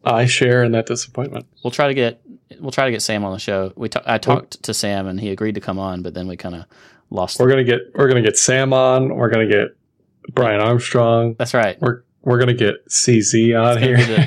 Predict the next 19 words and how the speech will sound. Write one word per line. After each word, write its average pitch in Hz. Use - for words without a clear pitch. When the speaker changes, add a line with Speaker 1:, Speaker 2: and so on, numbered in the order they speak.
Speaker 2:
the, 165
the 143
Speaker 1:
<laughs> -
Speaker 2:
Battle 123
of 104
Exchange 107
Executives. 104
They're 104
gonna 104
come 107
on 101
here. 104
We're 110
gonna 117
put 117
'em 117
to 107
the 95
test. -